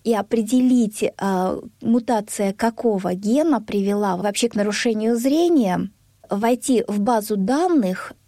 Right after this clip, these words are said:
и если уже появится терапия, то, э,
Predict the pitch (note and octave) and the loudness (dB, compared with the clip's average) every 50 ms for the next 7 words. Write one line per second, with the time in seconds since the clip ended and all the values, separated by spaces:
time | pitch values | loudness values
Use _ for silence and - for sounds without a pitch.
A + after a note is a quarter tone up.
0 | _ _ _ - A#3 A#3+ A#3+ A3+ A3 A3 - - - - - - - - G#3+ F#3+ | _ _ _ 0 2 2 4 2 2 0 -4 -8 -16 -16 -16 -16 -10 -8 -4 0
1 | A3 C4 C4+ B3+ - - A3 G#3+ G#3 G#3 G#3+ G#3 G3+ - A3 A3+ A3+ A3+ G#3 F#3+ | 2 2 2 2 0 0 0 0 0 0 -2 -2 -2 0 0 2 2 2 2 0
2 | F#3+ F#3 - - G3+ F#3+ - - A3 G#3 G3 G#3 G#3+ G#3+ - C#4+ E4 F4+ F4 C4 | -2 -4 -6 -6 -8 -8 -6 -4 -2 -2 -2 -2 -4 -2 0 2 4 4 4 2
3 | F#3+ F3 - _ - A3 A#3 C4 C#4 C4+ C4+ - - - G3+ G3 F3+ F3+ | 0 -2 -6 _ -4 -2 0 2 2 2 0 -2 -4 -4 -4 -2 -2 -2